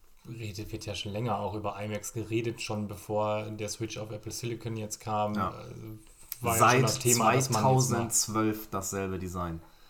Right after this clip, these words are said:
Speaker 2: Seit zweitausend, und der iMac Pro, eine andere Farbe zählt trotzdem
Speaker 1: Wow,
Speaker 2: nicht.
Speaker 1: ja, genau.
Speaker 2: <laughs> Eine andere Farbe zählt trotzdem nicht.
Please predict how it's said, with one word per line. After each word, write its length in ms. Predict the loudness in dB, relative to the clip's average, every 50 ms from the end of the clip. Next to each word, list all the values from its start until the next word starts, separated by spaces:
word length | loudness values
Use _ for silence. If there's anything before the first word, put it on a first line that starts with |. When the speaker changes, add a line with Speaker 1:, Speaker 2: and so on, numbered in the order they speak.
| -20 -20 -20 -20 -20 -20 -20 -20 -10
Speaker 2:
Seit 300 | -6 -4 -4 -4 -4 -4
zweitausend, 680 | -4 -4 -2 -2 0 2 2 0 0 -2 -4 -2 2 6
und 380 | 8 8 8 8 6 4 0 -8 -16 -20 -16 -10 -8
der 420 | -2 2 4 6 6 6 4 4
iMac 440 | 4 4 4 4 2 2 0 -2 -8
Pro, 400 | -2 2 4 4 4 4 0 -4 -14 -20 -20 -18 -10 -2
eine 140 | 0 2 2
andere 220 | 2 2 0 -2
Farbe 380 | -2 0 2 2 2 2 0 -4
zählt 340 | -2 -2 0 0 0 -2
trotzdem 380 | -2 -4 -2 -2 0 0 2 4
Speaker 1:
Wow, 120 | 4 4 4
Speaker 2:
nicht. 240 | 2 0 -2 -6 -8
Speaker 1:
ja, 100 | -10 -10
genau. 200 | -8 -2 4 4
Speaker 2:
<laughs> 1000 | 6 6 6 8 8 8 8 8 6 6 6 6 4 4 4 4 4 4 4 2
Eine 160 | 2 2 2
andere 320 | 4 2 2 0 0 0 4
Farbe 400 | 8 10 10 10 10 8 4 0
zählt 340 | 0 0 2 2 0 0 0
trotzdem 480 | 0 0 0 0 0 0 0 0 2
nicht. 200 | 0 0 -2 -2